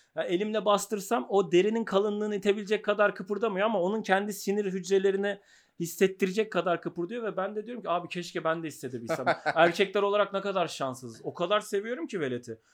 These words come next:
Speaker 1: O
Speaker 2: Aha.
Speaker 1: kadar görmek istiyorum ki. Ve insanlara inandıramıyorum. Diyorlar ki, "Doğduktan sonra." Abi ben mal mıyım? Anlıyorum da o çocuk benim.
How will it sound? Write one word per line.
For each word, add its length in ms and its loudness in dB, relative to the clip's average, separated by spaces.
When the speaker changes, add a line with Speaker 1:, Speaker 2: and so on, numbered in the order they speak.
Speaker 1:
O 60 -4
Speaker 2:
Aha. 80 -2
Speaker 1:
kadar 260 4
görmek 400 -2
istiyorum 400 -8
ki. 180 -10
Ve 80 0
insanlara 480 0
inandıramıyorum. 680 -2
Diyorlar 240 -4
ki, 100 -14
"Doğduktan 540 -6
sonra." 400 -12
Abi 200 -4
ben 100 -2
mal 300 2
mıyım? 200 -2
Anlıyorum 480 2
da 60 2
o 100 8
çocuk 340 0
benim. 300 8